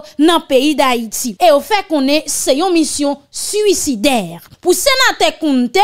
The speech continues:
ebyen, frè e sè byenneme, ki tre asid ansanm avèk prezidan William,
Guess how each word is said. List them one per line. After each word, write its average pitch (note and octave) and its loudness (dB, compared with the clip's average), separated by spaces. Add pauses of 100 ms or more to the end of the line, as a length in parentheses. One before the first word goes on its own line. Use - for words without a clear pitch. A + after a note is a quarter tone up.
ebyen, D#4+ 0
frè C#4+ -2
e C4+ -2
sè F#4+ 0
byenneme, C#4+ 2 (400)
ki G#4 2
tre F#4 0 (120)
asid G#4+ -2
ansanm F4 0
avèk C#4+ -2
prezidan D4 0
William, A#3+ 0